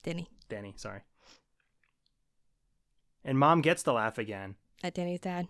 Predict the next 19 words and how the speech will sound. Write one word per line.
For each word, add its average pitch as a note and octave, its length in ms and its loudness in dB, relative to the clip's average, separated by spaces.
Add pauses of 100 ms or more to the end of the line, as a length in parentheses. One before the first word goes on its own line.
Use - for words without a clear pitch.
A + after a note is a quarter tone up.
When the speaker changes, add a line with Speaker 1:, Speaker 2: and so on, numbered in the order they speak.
Speaker 2:
Yeah, C#3+ 220 -4 (160)
who B2+ 100 -2
she's C#3 240 -2
apparently B2+ 580 -2
interested A#2 400 -6
in. F#2+ 160 -14
Speaker 1:
Mm-hmm. G3 400 -4 (500)
Speaker 2:
She - 180 -6
Speaker 1:
Which C#3+ 80 2
is C#3+ 40 2
Speaker 2:
made - 160 2
Speaker 1:
gonna F3+ 140 4
be F#3 140 2
weird. G3 460 4
Speaker 2:
<clears throat> - 20 0 (960)
Yeah, F3 260 4 (140)
I B2+ 140 -4
mean, C3+ 300 2
um, B2 500 -2